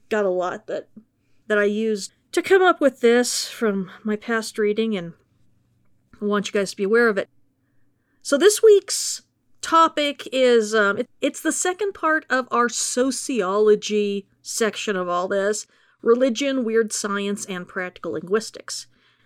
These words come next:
And you might be wondering why it's necessary to talk about religion, as though we don't know what that is, but the truth is, how many Westerners think of religion is absolutely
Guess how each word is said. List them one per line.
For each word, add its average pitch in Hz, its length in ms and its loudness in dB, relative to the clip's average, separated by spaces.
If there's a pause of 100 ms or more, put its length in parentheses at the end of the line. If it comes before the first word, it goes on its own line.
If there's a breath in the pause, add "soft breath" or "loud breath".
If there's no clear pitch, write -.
(260)
And 269 260 2
you 339 180 2
might 415 200 2
be 339 100 2
wondering 294 420 0
why 220 180 0
it's 370 200 -2
necessary 277 560 0
to 247 80 -6
talk 262 240 2
about 233 360 0 (140)
religion, 285 600 2 (240)
as 202 140 -2
though 202 120 6
we 185 260 -4
don't 202 240 2
know 180 120 -4
what 190 220 -4
that 185 180 -2
is, 180 240 0
but - 240 -2 (500)
the 269 140 -2
truth 370 340 2
is, 339 460 0 (480)
how 294 280 2
many 311 400 0
Westerners 269 680 -2
think 370 480 -2
of 240 100 -4
religion 214 440 4
is 208 260 -2
absolutely 220 960 0